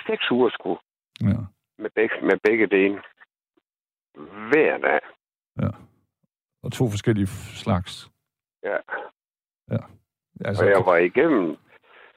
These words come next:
Speaker 1: for et lille stykke tid siden, det, der var det fandme godt, det jo.
Speaker 2: Okay.
Speaker 1: For hende fik jeg også lige, men der vidste jeg ikke det med nyere endnu. Der vidste jeg kun det med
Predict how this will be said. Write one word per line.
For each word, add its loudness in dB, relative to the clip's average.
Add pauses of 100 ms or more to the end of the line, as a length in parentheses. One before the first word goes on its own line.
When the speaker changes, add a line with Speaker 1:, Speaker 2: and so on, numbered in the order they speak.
(340)
Speaker 1:
for 4 (460)
et -4
lille 2
stykke 0 (100)
tid 2 (100)
siden, 2
det, 4 (640)
der 2 (120)
var 4 (120)
det 2
fandme 2
godt, 2
det 4
jo. 2 (800)
Speaker 2:
Okay. 4 (920)
Speaker 1:
For -2
hende 2
fik 4
jeg 6
også 4
lige, 4
men -2
der 2
vidste 2
jeg 4
ikke -2
det 2
med 4
nyere 2
endnu. 0
Der 2
vidste 2
jeg 0
kun 2 (120)
det 4 (180)
med 0